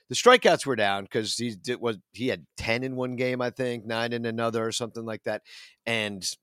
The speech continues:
so, uh, only three in this one, but, uh, only five hits, three runs. Uh, yeah, I mean, it,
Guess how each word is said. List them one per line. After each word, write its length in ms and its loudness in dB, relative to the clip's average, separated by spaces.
so, 420 0
uh, 60 -6
only 240 2
three 320 2
in 100 2
this 220 -2
one, 260 -4
but, 360 4
uh, 260 0
only 240 -2
five 300 2
hits, 260 0
three 200 -2
runs. 680 -2
Uh, 360 -2
yeah, 240 0
I 20 -2
mean, 340 -10
it, 140 -8